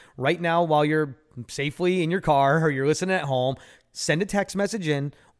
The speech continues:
or just call right now, two three nine, six three three, three one four zero. Again, two three nine, six three three, three one four zero, or visit us online at w w w dot tyler mccluskey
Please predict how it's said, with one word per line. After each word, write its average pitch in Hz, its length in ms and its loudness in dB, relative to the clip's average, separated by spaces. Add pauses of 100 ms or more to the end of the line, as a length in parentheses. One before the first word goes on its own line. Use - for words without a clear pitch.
or 180 380 6
just 147 240 -6
call 156 260 2
right 139 220 -2
now, 110 280 -4
two 170 200 -2
three 175 260 -2
nine, 123 400 0 (480)
six - 440 -6
three 214 220 -4
three, 120 440 -6 (500)
three 143 240 0
one 147 400 0
four 139 300 0
zero. 120 340 -4
Again, 123 380 -6
two 175 160 0
three 190 240 -2
nine, 117 360 -4 (460)
six - 380 -4
three 180 240 -4
three, 123 420 -8 (480)
three 151 260 0
one 135 520 0
four 139 380 0
zero, 131 380 2
or 156 220 6
visit 151 220 0
us 156 140 -2
online 143 480 -2
at 120 240 -6
w 139 260 -4
w 147 280 -2
w 139 300 -2
dot 113 260 -6 (260)
tyler 151 480 -2 (100)
mccluskey 143 680 -6